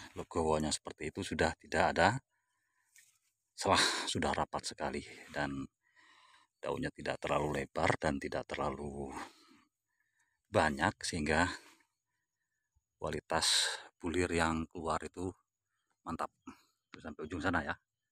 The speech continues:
Itu rata. Alhamdulillah, di usia enam puluh lima itu rata. Kemarin di usia enam puluh dua. Masih ada yang belekuk satu dua di tengah karena belum jebul. Kalau sekarang sudah merata. Kalau di, dari pinggir seperti itu sudah, wow,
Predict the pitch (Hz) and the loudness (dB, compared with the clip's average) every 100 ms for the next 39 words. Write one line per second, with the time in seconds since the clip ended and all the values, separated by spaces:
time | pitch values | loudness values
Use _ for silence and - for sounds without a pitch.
0 | _ _ _ _ - 80 78 71 82 65 | _ _ _ _ -14 -8 -8 -2 0 0
1 | - - _ _ _ _ 78 73 73 78 | -4 -14 _ _ _ _ _ -16 -10 -8
2 | 78 78 73 80 76 76 71 78 78 73 | -8 -14 -16 -10 -8 -8 -10 -8 -6 -4
3 | 82 107 113 _ - 92 78 - 73 76 | 2 2 2 _ -8 0 0 2 -2 0
4 | 85 85 82 - 82 78 80 71 78 104 | 0 0 -2 -4 -4 -4 -8 -10 0 0
5 | - _ _ _ _ _ _ _ _ 80 | 0 _ _ _ _ _ _ _ _ -12
6 | - 78 82 76 80 - 98 85 - 85 | -8 -2 0 -2 -6 -8 -8 -8 -8 -8
7 | 90 80 80 76 90 - 80 78 76 78 | -6 -4 -6 -6 -6 -6 -12 -8 -8 -8
8 | 76 76 76 - - 92 80 - _ _ | -8 -8 -12 -16 -12 -10 -10 -12 _ _
9 | _ _ _ _ _ _ 80 87 85 95 | _ _ _ _ _ _ -12 -4 -2 -2
10 | 82 80 78 82 - 165 - 80 78 78 | -2 -2 -2 -4 -4 -8 -10 -10 -8 -8
11 | - 95 87 - - 85 82 - - 82 | -12 -6 -6 -6 -4 -2 -2 -4 -12 -8
12 | 80 120 110 - - 82 - - - _ | 0 0 0 -6 -6 -4 -4 -6 -16 _
13 | _ _ _ _ _ _ _ _ _ - | _ _ _ _ _ _ _ _ _ -2
14 | 95 98 | 4 4